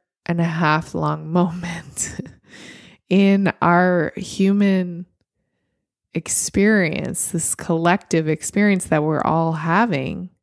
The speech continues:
of really being given the opportunity to do some major self-reflection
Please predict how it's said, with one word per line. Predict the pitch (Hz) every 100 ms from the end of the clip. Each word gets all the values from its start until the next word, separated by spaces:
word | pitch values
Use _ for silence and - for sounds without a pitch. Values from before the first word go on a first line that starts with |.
| _ _ _ _ _ _ -
of | 165 160 185 _ _ -
really | 170 180 185
being | 185 185 185
given | 175 165 165 165
the | 156
opportunity | 143 165 156 - 160 156 151
to | - -
do | 156 156 156 156 -
some | - - 156 156 165
major | 170 170 156 156
self-reflection | - 147 147 151 151 - 139 143 - 143 120 -